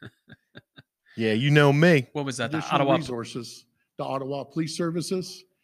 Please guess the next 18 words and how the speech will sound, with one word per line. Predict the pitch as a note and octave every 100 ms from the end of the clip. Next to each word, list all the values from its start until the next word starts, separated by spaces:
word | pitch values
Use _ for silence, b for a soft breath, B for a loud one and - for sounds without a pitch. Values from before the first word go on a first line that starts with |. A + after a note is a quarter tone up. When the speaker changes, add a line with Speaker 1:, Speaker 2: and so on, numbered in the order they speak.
| _ _
Speaker 3:
and | G#3 F3+
Windsor | F3 D#3+ B2+
Police | A#2+ A#2+ G#2
Services | B2+ A#2 A2+ B2+ A2+ - - _ _ _
to | C#3+
satisfy | - D#3+ D#3 C3+ - A#2+ A#2 A#2+
their | A#2+
recent | B2+ C#3+ C#3+ D#3
requests | D3+ C3 C3 A#2 - - _
for | D3
operational | C3 A#2+ B2+ C3 - C#3
support. | - D#3 D3+ A2 F2+ _ _ _ _ _ _ _ _ _ _ _
And | F3+ E3
more | E3+ D3 G#2 G#2 -
needs | B2+ A#2+
to | B2+
be | C3
done. | C#3 A#2+ E2+